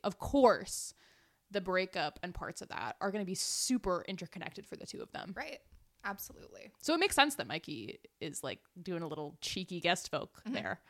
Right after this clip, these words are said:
Speaker 2: Mm-hmm.
Speaker 1: You know?
Speaker 2: 'Cause I think he was also part of that.
Speaker 1: A hundred percent.
Speaker 2: Yeah.
Speaker 1: I am
Speaker 2: Yes.
Speaker 1: sure that
Speaker 2: Yes.
Speaker 1: Mikey was, like, Mikey's always gonna take Gerard's side.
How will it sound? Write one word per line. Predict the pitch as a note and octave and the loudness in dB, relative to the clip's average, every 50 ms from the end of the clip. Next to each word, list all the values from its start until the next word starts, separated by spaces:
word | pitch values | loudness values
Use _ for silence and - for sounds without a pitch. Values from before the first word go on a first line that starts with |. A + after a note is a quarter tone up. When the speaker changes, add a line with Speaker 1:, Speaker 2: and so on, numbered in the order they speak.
| - - - - | -20 -16 -10 -6
Speaker 2:
Mm-hmm. | A#3 B3 G#3 G#3 - _ _ _ _ _ - | -6 -4 -6 -6 -10 _ _ _ _ _ -8
Speaker 1:
You | - G#3 F3+ | -2 0 0
know? | C#3+ E3 A#3 B3 - _ | 0 0 -2 -4 -6 _
Speaker 2:
'Cause | - C4+ A#3 - | -12 -8 -4 -2
I | A#3 A3 | -2 -2
think | G#3+ A#3 G3+ G#3 | -2 -4 -6 -8
he | - G3 | -8 -8
was | F3+ F3+ F3 | -8 -8 -8
also | E3 - - - - | -8 -10 -12 -12 -14
part | F#3 - - - | -14 -14 -14 -14
of | - - | -14 -14
that. | - - - _ _ - | -12 -12 -14 _ _ 4
Speaker 1:
A | - F#4+ | 6 6
hundred | - - C5+ - B4+ | 8 8 6 6 6
percent. | B4 C5+ B4+ D5 C#5+ | 4 6 8 8 6
Speaker 2:
Yeah. | - - | 6 6
Speaker 1:
I | - E4 | 4 4
am | F4+ F#4 | 4 4
Speaker 2:
Yes. | F4 | 2
Speaker 1:
sure | - - D#4 E4 F#4 | 2 2 4 4 4
that | D#4 D#4 C#4 - | 6 4 4 4
Speaker 2:
Yes. | |
Speaker 1:
Mikey | - A#3 A#3+ - C4 B3+ B3 | 4 2 2 2 0 0 2
was, | A#3 A3 A3 G3 - - - - - - - - | 2 2 2 0 -2 -6 -6 -8 -12 -16 -10 -4
like, | - F#3 F3 E3+ E3+ - - - - _ _ _ _ _ _ _ _ _ _ - _ _ _ _ _ _ _ - | 0 0 0 0 -2 -6 -12 -20 -20 _ _ _ _ _ _ _ _ _ _ -20 _ _ _ _ _ _ _ 2
Mikey's | A#3 B3+ E4+ G4 G#4+ F#4+ - | 6 8 8 8 8 6 8
always | - B3+ C#4 D4+ C#4 | 10 10 8 8 8
gonna | D#4+ D4 | 4 2
take | - - D4 A#3 | 2 2 0 2
Gerard's | - B3+ A#3 A#3 A3+ G3+ - | 4 6 6 6 6 4 4
side. | - G#3+ G3 G#3+ - - | 6 8 8 8 8 4